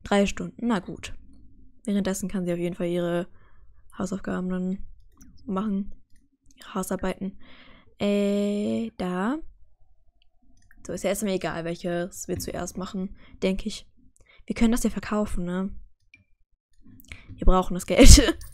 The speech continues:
So, Biodings haben wir auch noch, ne? Hm. <laughs> Ist sie auch gleich mal fertig mit dem Putzen hier?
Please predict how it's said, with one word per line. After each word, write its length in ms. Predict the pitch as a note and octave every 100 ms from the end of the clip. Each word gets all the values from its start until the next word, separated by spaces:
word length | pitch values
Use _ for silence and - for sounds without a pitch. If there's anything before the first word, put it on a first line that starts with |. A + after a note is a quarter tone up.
| - - - - - - - - - - - - - - - - - - - - - - - - - - - - - - - - - - - - - - -
So, 220 | A#3 A3 F#3
Biodings 720 | - A#3+ A#3 G#3+ G3+ G#3 -
haben 140 | G3+
wir 100 | F#3
auch 80 | G#3
noch, 320 | A#3 G#3 -
ne? 220 | A3 A#3 - - - - - - - -
Hm. 360 | C4+ G3 G3+ - -
<laughs> 400 | - D4 E4 - - - - - - - - - - - - - - - - - - - - - - - - - - - - - - -
Ist 100 | G3
sie 160 | G3 G3
auch 100 | F#3
gleich 180 | F#3 F#3
mal 100 | E3+
fertig 440 | - F#3 - C4+
mit 220 | D4+ -
dem 640 | D#4+ D#4+ D#4 D#4 D#4+ E4 D#4+
Putzen 340 | - E4 -
hier? 320 | E4 E4 E4